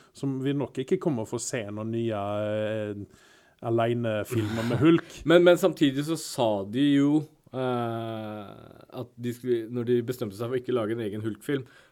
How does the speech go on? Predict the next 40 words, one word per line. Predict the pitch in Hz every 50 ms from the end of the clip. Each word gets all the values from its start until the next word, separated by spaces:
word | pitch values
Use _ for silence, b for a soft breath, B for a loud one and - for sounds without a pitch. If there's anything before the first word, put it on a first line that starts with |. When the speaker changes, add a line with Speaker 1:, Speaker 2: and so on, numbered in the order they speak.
| b -
Speaker 2:
at | 117 -
de | 123 117
skulle | - - 131 120 110 117 -
liksom | 175 160 - 120 113 113 117 107 - _
putte | - 143 - - - 113
han | 107 117 113 117
i | 113 117
forskjellige | 113 127 123 - 113 101 110 113
filmer, | - 127 113 101 101 110 107
sånn | - 120 110
at | 104
de | 120 120 113
følte | 113 - - 156 123 92 - - 98
som | 113 123
en | 117
hel | 113 123 117 117
film. | - - 196 214 202 156 117 b b b b -
Speaker 1:
Ja. | 107 - -
Speaker 2:
Og, | 135 147 156
og | 151 131
det | 143 180 214
har | 175 127 104 98
de | 113 127 -
faktisk | 120 - - 131
klart | - 127 107 117
å | 127
levere | 127 117 110 98 98 113
ganske | 120 107 - - 131
bra | 120 113 107 104
på, | - 160 151
synes | 160 160 151
jeg. | 170 - 151
Speaker 1:
Det, | -
Speaker 2:
I | -
hvert | 151
Speaker 1:
det | 175 185
Speaker 2:
fall, | - 151 -
Speaker 1:
synes | 151 143 147
jeg | 190 180 160 156 156
også. | 170